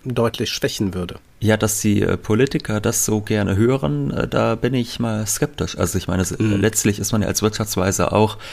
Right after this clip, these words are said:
Speaker 2: äh, dafür angestellt, äh, politische Ziele irgendwie, äh, vorzugeben, äh, und Machbarkeiten auszuloten und all diese Dinge.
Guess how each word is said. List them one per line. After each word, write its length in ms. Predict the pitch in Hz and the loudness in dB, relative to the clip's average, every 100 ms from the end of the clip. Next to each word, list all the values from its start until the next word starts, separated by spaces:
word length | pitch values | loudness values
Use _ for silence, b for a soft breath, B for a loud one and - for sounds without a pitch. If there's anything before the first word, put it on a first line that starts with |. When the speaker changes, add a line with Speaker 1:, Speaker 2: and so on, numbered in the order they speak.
| B B | B B
Speaker 2:
äh, 140 | 101 98 | -2 0
dafür 340 | 104 101 - | 0 0 0
angestellt, 680 | 104 101 101 - 92 92 - | 0 0 -2 0 0 -2 -4
äh, 200 | 92 90 | -4 -4
politische 920 | - - 95 104 98 - 92 90 92 95 - | -4 -4 -4 -2 -4 -2 -2 -4 -6 -10 -6
Ziele 600 | - - 143 139 95 90 | -2 0 0 2 0 0
irgendwie, 640 | 92 92 95 - 95 90 92 B B B - | 0 0 -2 0 0 0 -2 B B B -2
äh, 260 | 95 90 | 2 2
vorzugeben, 1160 | 92 - 95 98 - 98 92 95 95 95 92 90 - | 0 -4 -2 -2 -2 -2 -2 -2 0 0 0 -2 -2
äh, 300 | 90 90 90 | -2 0 -2
und 300 | - 90 101 | -2 -4 -2
Machbarkeiten 640 | 107 - 104 98 98 98 | -2 -2 -2 -2 -2 -2
auszuloten 600 | 92 98 - 104 95 101 | 0 0 2 2 0 0
und 100 | 95 | 0
all 140 | 98 | 0
diese 240 | 98 90 90 | 0 0 0
Dinge. 380 | 117 131 117 | 2 4 2